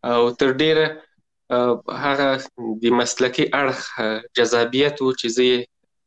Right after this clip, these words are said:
طب ته علاقمند کړم. ځینې نور دلیلونه هم وو، د بیلګې په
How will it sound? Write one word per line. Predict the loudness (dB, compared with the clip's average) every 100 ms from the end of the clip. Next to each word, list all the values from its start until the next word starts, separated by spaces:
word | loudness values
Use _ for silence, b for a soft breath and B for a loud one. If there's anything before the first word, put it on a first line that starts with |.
| -2
طب | -2
ته | -2 -4
علاقمند | -2 0 -2 0 0 0 -2
کړم. | -6 -6 -8 -14 -4
ځینې | 2 4
نور | 4 2
دلیلونه | 2 0 2 2 2
هم | 2 2 4
وو، | 2
د | 2
بیلګې | 0 2 0 -2
په | -6